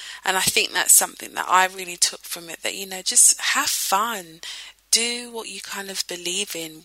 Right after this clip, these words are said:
wear what you wanna wear. And, and I, I absolutely love that about Katya. So yeah, this is the second episode. Let us know what you think, guys, about the new season. Everyone have a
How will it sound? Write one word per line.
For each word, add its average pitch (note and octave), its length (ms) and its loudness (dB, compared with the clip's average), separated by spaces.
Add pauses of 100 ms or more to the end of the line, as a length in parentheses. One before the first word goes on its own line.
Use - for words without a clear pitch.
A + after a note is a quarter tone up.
(100)
wear G3+ 240 0
what G#3+ 140 -12
you F#3 160 -16
wanna F3+ 280 -16
wear. F3 540 -4
And, D3+ 240 -12 (560)
and F#3 260 4
I, F#3 340 2
I F#3 80 2 (120)
absolutely F#3+ 800 2
love E3 280 -4
that D#3+ 260 -2
about D#3+ 520 -8 (180)
Katya. - 680 2 (600)
So F#3+ 400 8
yeah, A3 460 4
this A3 400 8
is F3+ 380 6
the F#3+ 120 -2
second - 840 4 (120)
episode. F3+ 680 4
Let G#3+ 180 0
us - 220 8
know G3+ 140 -2
what - 180 -12
you F3+ 160 -12
think, - 440 -6
guys, F3 600 2
about - 340 -12
the F3 80 -8
new F3 400 -8
season. E3+ 840 4 (320)
Everyone G3+ 380 0
have G3 240 -4
a F#3+ 100 -12